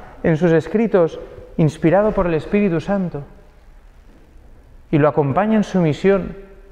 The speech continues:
Es, y, y, y aparecen estos hombres, cómo cada uno va a un lugar a anunciar el Evangelio,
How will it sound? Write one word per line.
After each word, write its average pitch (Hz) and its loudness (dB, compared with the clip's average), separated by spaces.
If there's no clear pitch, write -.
Es, - -4
y, 156 2
y, 160 0
y 156 2
aparecen 175 0
estos 208 0
hombres, 208 0
cómo 202 2
cada 196 2
uno 202 2
va 190 2
a - 2
un 208 2
lugar 190 4
a 202 0
anunciar 190 0
el 202 2
Evangelio, 175 2